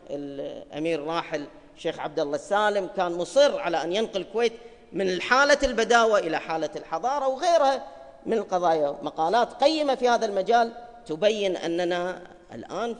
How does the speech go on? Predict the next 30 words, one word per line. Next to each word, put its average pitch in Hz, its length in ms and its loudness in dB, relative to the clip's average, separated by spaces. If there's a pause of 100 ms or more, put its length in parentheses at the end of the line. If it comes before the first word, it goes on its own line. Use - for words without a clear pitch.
في 165 220 -8
مسار 160 480 -6
آخر 170 520 -2
منحرف 165 520 -6 (440)
بعيد 247 460 0
عن 165 180 -4
هذا 165 240 -2
المسار. 147 460 -4 (280)
أولا 262 380 6
نعيد 196 440 -2
الكويت 277 460 4 (680)
إلى 190 140 2
هذا 285 360 4
المسار 311 460 4
الصحيح، 277 600 -2 (380)
ثم 302 260 0
يكون 294 400 2
هناك 220 340 -2
حديث 180 340 -6
عن 165 160 -6
الخصخصة، 151 680 -10 (300)
ثم 294 220 4
تكون 277 360 0
هناك 247 320 0
عملية 196 440 -2
سن 202 320 -2 (440)
قوانين 175 720 2 (200)
للخصخصة 165 640 -4
على 131 320 -4
أسس 190 340 -8